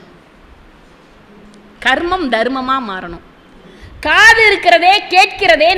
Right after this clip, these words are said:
நல்லவற்றை கேட்டால் அது தர்மம், கெட்டவற்றை கேட்டால் கர்மம். இந்த வாய்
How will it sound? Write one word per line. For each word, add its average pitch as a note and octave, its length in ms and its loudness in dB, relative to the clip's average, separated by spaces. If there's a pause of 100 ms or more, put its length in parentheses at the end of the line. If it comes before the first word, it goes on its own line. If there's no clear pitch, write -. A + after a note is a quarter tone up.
நல்லவற்றை G#4 720 0
கேட்டால் F#4+ 520 2
அது C#4+ 140 -4
தர்மம், C4+ 420 2 (920)
கெட்டவற்றை D#4+ 720 0
கேட்டால் C#4+ 540 0
கர்மம். B3 420 0 (1800)
இந்த F4 320 2
வாய் F4 480 4